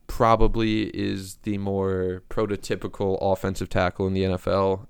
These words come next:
and that's what a lot of teams care about. Carolina doesn't have much going for them on that offensive line,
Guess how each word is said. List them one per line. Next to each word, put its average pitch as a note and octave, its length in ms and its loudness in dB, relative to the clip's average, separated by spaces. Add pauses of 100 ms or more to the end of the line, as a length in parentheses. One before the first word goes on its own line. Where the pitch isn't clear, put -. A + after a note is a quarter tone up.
and F#2 380 -10
that's - 260 -6
what G2+ 100 0
a F#2+ 40 0
lot G2 180 2
of F#2+ 80 -4
teams F#2+ 260 -8
care G2 200 -2
about. F#2+ 420 -4 (960)
Carolina A2 500 6
doesn't G2+ 280 0
have F#2+ 160 2
much G2 240 -2
going G2+ 220 2
for G#2+ 220 0
them G2+ 120 2
on F#2+ 120 0
that F#2 240 0
offensive F#2 480 0
line, G#2 480 2